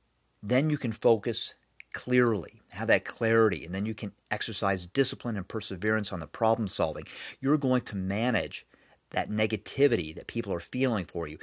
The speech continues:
It won't escalate. It might stay the same, but it most likely won't escalate. And then just focus on what you can control,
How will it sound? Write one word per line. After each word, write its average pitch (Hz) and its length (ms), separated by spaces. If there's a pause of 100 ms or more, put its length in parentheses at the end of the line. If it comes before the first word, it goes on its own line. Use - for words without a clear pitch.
(220)
It 123 80
won't 131 420
escalate. 87 480
It 82 80
might 120 240
stay 127 260
the 90 80
same, 95 500
but 92 120
it - 80
most 160 320
likely 156 320
won't 110 300
escalate. 95 540
And 90 140
then 131 160
just 143 240 (220)
focus 127 340
on 95 160
what 104 180
you 110 140
can 127 400
control, 87 640